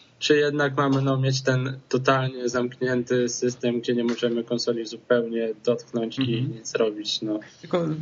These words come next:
Speaker 2: wiesz, no, z-, tak jak mówisz, oni mają konkretny cel, chcą coś konkretnego Sony udowodnić, prawda? I zwróćmy uwagę, że, y,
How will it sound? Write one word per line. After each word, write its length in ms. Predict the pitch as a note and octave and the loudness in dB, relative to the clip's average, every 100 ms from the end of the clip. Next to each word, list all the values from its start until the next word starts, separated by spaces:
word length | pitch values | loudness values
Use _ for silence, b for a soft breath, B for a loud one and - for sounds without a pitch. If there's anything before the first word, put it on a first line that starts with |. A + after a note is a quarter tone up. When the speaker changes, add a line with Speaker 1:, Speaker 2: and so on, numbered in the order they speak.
| D#3 | -4
Speaker 2:
wiesz, 240 | E3 D#3+ C3+ | 0 2 2
no, 120 | B2+ | 0
z-, 220 | B2+ B2 - | -2 -2 0
tak 160 | E3 | 2
jak 120 | D#3+ F3 | 2 0
mówisz, 480 | F3 A2 G#2+ G#2 - | 0 -2 -4 -4 0
oni 280 | C#3+ E3 | 2 2
mają 340 | D#3+ E3 E3+ E3 | 0 0 0 0
konkretny 500 | D#3 D3+ D#3+ D#3+ D3 | -2 0 -2 0 -2
cel, 300 | - D3+ E3 | 2 0 0
chcą 300 | E3 D#3 D#3 | 0 0 2
coś 180 | D#3 D3 | -2 0
konkretnego 540 | D3+ D3+ C#3+ D#3 D3 | -2 0 -2 0 0
Sony 320 | D3+ D3+ D3 | 0 0 2
udowodnić, 640 | C#3+ C3+ C#3 F3 G#2 G#2+ G#2+ | 0 0 2 0 0 -6 -4
prawda? 360 | - A#2+ C#3 | -2 0 0
I 100 | C3+ | 0
zwróćmy 480 | B2 B2 C3 C#3+ D3 | 0 0 0 0 0
uwagę, 380 | C3+ C3 C3 C#3+ | 2 0 2 0
że, 220 | B2+ C3+ C3 B B - | 2 -2 -4 B B 0
y, 220 | A2+ G#2+ | 0 0